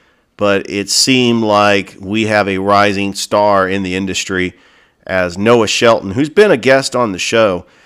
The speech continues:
He's got a bright future in this industry, and I'm looking forward to hearing him call more games. So I want to talk about conference realignment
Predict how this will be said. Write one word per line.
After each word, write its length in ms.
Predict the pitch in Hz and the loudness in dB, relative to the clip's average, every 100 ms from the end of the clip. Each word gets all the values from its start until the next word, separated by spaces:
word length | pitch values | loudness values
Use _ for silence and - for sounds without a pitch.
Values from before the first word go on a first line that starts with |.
| _ _ _ _ _ - | _ _ _ _ _ -6
He's 180 | 123 | -4
got 180 | - 131 | 0 0
a 60 | 120 | 0
bright 320 | 120 127 123 | 2 2 2
future 520 | - 139 135 131 127 | -2 -2 0 -2 -2
in 280 | - 120 120 | -2 -2 0
this 220 | 117 113 | -2 -4
industry, 840 | - 117 117 - 123 117 117 107 _ - | -4 -4 -4 -4 0 0 0 -4 _ -4
and 600 | 104 104 104 101 101 - | -2 0 0 -2 -4 -6
I'm 220 | 107 107 | -6 -4
looking 200 | 104 107 | -6 -6
forward 240 | 113 107 | -2 -2
to 100 | 98 | -2
hearing 240 | 104 104 101 | -2 -2 -2
him 140 | 95 | -4
call 220 | 104 98 | -2 -2
more 200 | 92 92 | -2 -6
games. 440 | 92 85 58 - - _ _ _ _ _ _ _ _ _ | -6 -8 -10 -16 -20 _ _ _ _ _ _ _ _ _
So 320 | - 175 185 | -2 0 2
I 120 | 165 | 2
want 160 | 220 220 | 2 2
to 120 | - | 0
talk 160 | 165 143 | -2 0
about 220 | 135 120 | -2 -2
conference 580 | 139 139 143 143 127 - | -2 0 0 -4 -4 -4
realignment 880 | 120 117 110 110 110 107 107 - | -4 -2 0 0 0 -2 -4 -8